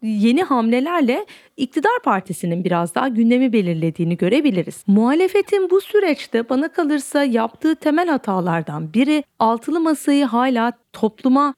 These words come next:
bir birlik olarak tam olarak sunamamış olması. Sizinle bu kaydı yaptığımız bugün onuncu toplantılarını gerçekleştirecekler. Siz de takdir edersiniz ki ilk günlerdeki buluşmaların heyecanı artık onuncu toplantıda seçmende yok.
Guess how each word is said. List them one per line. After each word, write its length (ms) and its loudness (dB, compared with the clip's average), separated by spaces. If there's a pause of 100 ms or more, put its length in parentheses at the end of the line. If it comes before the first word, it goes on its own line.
(140)
bir 320 -2
birlik 380 2
olarak 500 -2
tam 160 0
olarak 340 -2
sunamamış 500 -2
olması. 500 -6 (160)
Sizinle 520 2
bu 100 -10
kaydı 340 0
yaptığımız 800 2
bugün 380 2
onuncu 480 2
toplantılarını 720 0
gerçekleştirecekler. 1200 -4 (180)
Siz 320 0
de 80 4
takdir 380 -2
edersiniz 680 -2
ki 260 -2
ilk 260 -2
günlerdeki 720 0
buluşmaların 720 0
heyecanı 720 0
artık 400 -2
onuncu 340 2
toplantıda 680 -4
seçmende 580 -2
yok. 360 -2